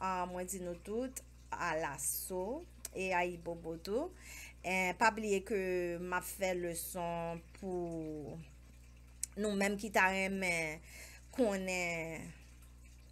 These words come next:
pase nou vi, pase nou. Oke, mwen ap fè de leson kamik. Oke, enèji de kama ou ke ou genyen.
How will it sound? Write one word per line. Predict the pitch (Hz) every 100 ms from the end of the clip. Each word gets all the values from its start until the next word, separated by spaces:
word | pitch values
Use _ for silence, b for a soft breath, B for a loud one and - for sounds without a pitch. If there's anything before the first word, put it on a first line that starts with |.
| - - - - - - - - - - -
pase | 196 190 - 185
nou | 175 185 220
vi, | 185 190
pase | 190 170 - 180 160
nou. | 170 196 285 - -
Oke, | 170 170 185
mwen | 180 180 185 208 214
ap | 196 196
fè | - 190
de | 180 175
leson | 175 170 - 196 170 160 165 B B B B - 170 160 151
kamik. | - 190 175 196 269 - - - -
Oke, | 180 170 170 165 175 180
enèji | 185 180 180 175 180 175
de | 180 170
kama | 165 208 180 185 180 160 165
ou | 180 233 294 -
ke | 220
ou | 170 175
genyen. | 170 170 170 175 202